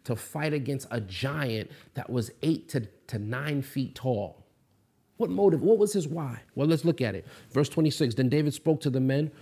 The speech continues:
who stood by him, saying, 'What shall be done for the man who kills this Philistine and takes away the reproach from Israel? For who is this uncircumcised Philistine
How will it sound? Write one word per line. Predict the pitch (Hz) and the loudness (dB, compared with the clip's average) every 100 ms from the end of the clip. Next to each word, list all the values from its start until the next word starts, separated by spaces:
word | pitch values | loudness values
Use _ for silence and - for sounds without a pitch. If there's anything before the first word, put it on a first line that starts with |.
| - | -8
who | - 131 | 0 0
stood | - 170 | 4 4
by | 127 123 | 4 2
him, | 123 117 | 2 0
saying, | - 127 117 | 0 0 2
'What | 120 196 | 2 0
shall | - 170 | 0 0
be | 139 135 | 2 2
done | 123 151 131 | 2 2 0
for | 123 | 0
the | 117 | 0
man | 127 131 123 | 0 0 0
who | 120 | -2
kills | - 151 147 113 | 0 4 4 4
this | 123 | -4
Philistine | - 180 151 - 120 120 120 - - - | 0 0 0 0 -2 -2 -4 -14 -14 -2
and | 120 117 | -2 0
takes | 147 139 160 | -4 0 2
away | 139 127 | 2 2
the | 123 | 0
reproach | 117 113 - 180 139 - - _ | -2 -4 0 0 0 -6 -14 _
from | 135 139 | -6 -2
Israel? | 175 139 120 104 87 - _ _ - _ - | -2 0 -2 -4 -10 -20 _ _ -20 _ -16
For | - 160 147 139 - - _ - | 2 6 6 4 -2 -20 _ -10
who | - 254 269 - | 0 2 2 4
is | 202 202 160 | 6 6 4
this | 127 160 147 - - | 0 0 0 -8 -4
uncircumcised | 180 196 - - 165 156 - 143 - 127 127 127 120 - | -2 -2 -4 -2 -2 -2 -4 -4 -6 -8 -6 -6 -6 -10
Philistine | - 151 131 110 - 101 90 | -2 0 2 -2 -8 -10 -10